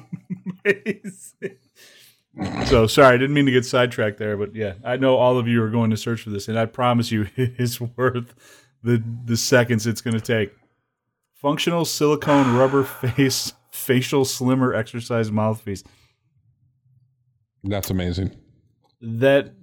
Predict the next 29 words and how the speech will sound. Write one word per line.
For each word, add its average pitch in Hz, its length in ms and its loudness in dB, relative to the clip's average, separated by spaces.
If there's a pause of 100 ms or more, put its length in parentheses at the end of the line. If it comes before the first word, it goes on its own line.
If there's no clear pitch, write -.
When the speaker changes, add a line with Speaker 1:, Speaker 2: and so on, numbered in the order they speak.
(100)
Speaker 1:
that 151 160 6
is 143 160 2
very, 139 600 4
a 113 200 0
very 127 340 2
descriptive 113 1040 -2 (180)
<laughs> - 1500 -10
product 139 460 2
name, 107 280 2 (480)
by 117 300 4
the 110 100 2
way. 107 280 -2 (840)
I 123 60 -2
also 147 220 2
like 147 140 6
how 139 100 4
it's 123 100 0
only 131 160 4
three, 123 640 -2
uh, 104 280 -2
two 139 140 -2
and 123 100 2
a - 20 2
half 113 140 0
stars. 104 520 -4 (4000)
Speaker 2:
Of 113 140 -8
course 113 260 -4
it 90 60 -6
is. 87 260 -6